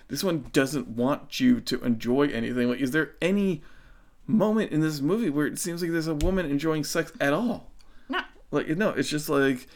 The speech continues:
Speaker 1: if you are a woman and you have sex, you will be punished. Like, Nick and Brad, nothing bad happens to them.
Speaker 2: No, they get no consequences. Like, there was a moment watching it where I was like, if, if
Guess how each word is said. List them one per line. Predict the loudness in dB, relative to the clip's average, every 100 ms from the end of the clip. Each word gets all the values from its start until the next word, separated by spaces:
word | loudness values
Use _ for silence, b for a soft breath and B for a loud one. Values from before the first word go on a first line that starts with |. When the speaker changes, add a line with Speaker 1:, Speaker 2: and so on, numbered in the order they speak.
| b b b b 0
Speaker 1:
if | 0
you | 2 2
are | 4
a |
woman | 4 4 4 2 2
and | 6 6
you | 6
have | 2 0
sex, | 0 0 -2
you | -2 -2
will | 0
be | -2
punished. | -2 0 2 0 -2 B B B B -2
Like, | -2 -2 0
Nick | 4 4 2
and | 2 2
Brad, | 2 4 4 2 4 6
nothing | 6 6 4
bad | 6 6 6
happens | 2 2 -2 -4 -2
to | -2
them. | 0 4
Speaker 2:
No, | 6 6 4 0 -4
they | 0 0
get | 0 -2 -2 -6
no | -6 -2 -2
consequences. | -2 -6 -8 -8 -12 -12 -12 -6
Like, | -2 -2
there | -2 -2
was | -2
a | -2
moment | -2 -2 -4 -4 -8 -4
watching | -2 0 -2 -8
it | -6
where | -4
I | -4
was | -4 -6
like, | -6 -6 -10 b b b b b
if, | -10 -10 -8
if | -8 -8